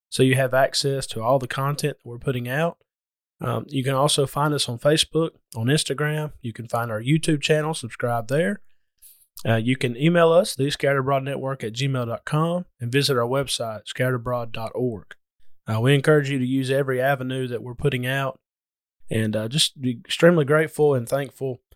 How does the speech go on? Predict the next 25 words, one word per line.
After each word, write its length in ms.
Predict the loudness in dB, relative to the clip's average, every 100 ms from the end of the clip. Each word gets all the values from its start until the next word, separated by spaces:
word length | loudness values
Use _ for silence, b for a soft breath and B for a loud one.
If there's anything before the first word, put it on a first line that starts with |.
| _ _ _ 2
uh, 80 | 4
for 160 | 8
all 140 | 10 10
of 80 | 8
you 160 | 0
who 100 | -2
are 40 | 0
listening 480 | 2 0 -2 -8 -16 _ _ -20 0
week 240 | 4 4 2
in 160 | -2
and 120 | -2
week 220 | -4 -4 -4
out. 340 | -2 -2 -4 -12 _ 0
Appreciate 440 | 2 6 4 4
so 140 | 2
much 440 | 0 0 -2 -2 -6
the, 300 | -6 -6 -8 _ _ _ _ _ _ -2
uh, 100 | 0
encouragement, 640 | 0 0 4 4 2 -4
the 80 | -8
feedback 640 | -4 -2 0 2 2 0 -4
that, 160 | -8 -6
that 160 | -2
I 140 | 0 0
get 360 | 0 -4 -6